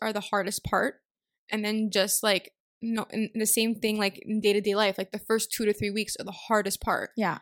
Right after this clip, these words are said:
Speaker 1: And then after that, like, just keep going, you know, 'cause it,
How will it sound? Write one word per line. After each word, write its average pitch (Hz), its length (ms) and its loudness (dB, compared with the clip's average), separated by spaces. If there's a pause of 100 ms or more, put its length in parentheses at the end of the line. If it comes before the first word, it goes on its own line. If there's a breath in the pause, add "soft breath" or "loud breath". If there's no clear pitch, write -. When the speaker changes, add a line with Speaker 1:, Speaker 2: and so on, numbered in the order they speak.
Speaker 1:
And 226 80 -2
then 233 140 2
after 214 320 4
that, 214 240 8
like, 208 160 0
just - 180 -2
keep - 240 0
going, 214 400 0 (360)
you 214 100 -4
know, 208 180 0
'cause 226 220 -6
it, - 140 -10